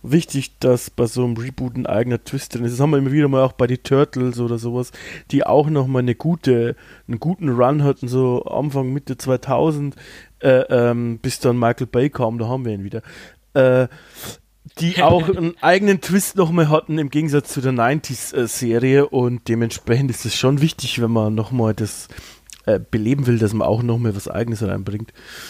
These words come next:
Speaker 1: Und wie Stefan schon sagte, da hat man, glaub ich, dann auch genug Abstand mittlerweile, dass das auch möglich ist,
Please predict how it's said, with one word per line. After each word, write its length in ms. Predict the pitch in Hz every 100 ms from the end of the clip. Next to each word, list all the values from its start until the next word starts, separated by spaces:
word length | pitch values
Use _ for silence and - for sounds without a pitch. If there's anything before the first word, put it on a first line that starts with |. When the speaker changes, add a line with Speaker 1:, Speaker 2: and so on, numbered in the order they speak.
| - _
Speaker 1:
Und 200 | 110 107
wie 60 |
Stefan 380 | 113 - 120 117
schon 140 | 107 101
sagte, 380 | 107 - 117
da 160 | 101 98
hat 120 | 113
man, 120 | 110
glaub 240 | 107 104 107
ich, 100 | -
dann 160 | 110
auch 200 | 107 120
genug 300 | - 123 147 -
Abstand 400 | - - - -
mittlerweile, 580 | 156 - - - - - - - - - -
dass 180 | - 123
das 160 | 151 -
auch 340 | 120 151 147
möglich 600 | 143 147 185 185 170 127
ist, 420 | - 104 - -